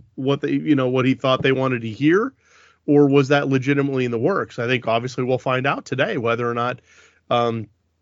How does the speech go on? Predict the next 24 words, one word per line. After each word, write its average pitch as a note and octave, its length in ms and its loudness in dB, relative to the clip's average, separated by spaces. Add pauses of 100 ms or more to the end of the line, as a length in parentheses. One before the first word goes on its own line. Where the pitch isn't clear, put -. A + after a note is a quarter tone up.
(260)
that C3 200 2
was A#2+ 140 -4
a A#2+ 60 -6
situation B2+ 640 -2
where A#2+ 140 -2
maybe C#3 580 -2
the B2+ 140 -2
rest A#2+ 340 0
of D3+ 80 2
the D3 100 4
offensive D3+ 460 -2
staff E3 380 -2
wanted A2+ 640 -2
to F#3 120 -12
see F#3+ 220 -4
what F3 180 -2
Sam F3+ 280 -2
could D#3+ 160 -2
do, F3 300 6
and G#2+ 260 0 (180)
maybe C3 460 2
Jimmy C3+ 400 2
was C3+ 200 0
just C#3 260 -4